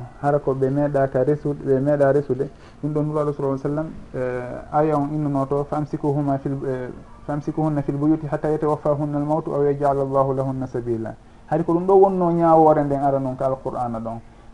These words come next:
Kono aroy noon ha ɗum ɗon itta, bonnita,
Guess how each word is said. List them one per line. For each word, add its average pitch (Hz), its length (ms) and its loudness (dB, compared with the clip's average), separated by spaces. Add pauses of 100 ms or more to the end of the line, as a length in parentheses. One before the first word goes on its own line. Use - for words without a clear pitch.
Kono 175 320 -2 (360)
aroy 156 300 0
noon 139 200 -4
ha 147 200 -2
ɗum 143 200 -6
ɗon 139 120 -4 (120)
itta, 131 420 -4
bonnita, 127 540 -4